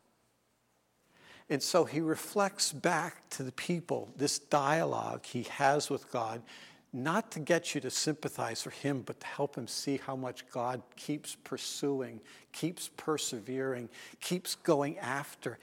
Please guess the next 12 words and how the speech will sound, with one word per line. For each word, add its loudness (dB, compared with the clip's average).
his 0
people, -6
because -4
our 4
God -2
is -8
a -6
great -12
God. -12
<laughs> -12
Three 6
lessons 2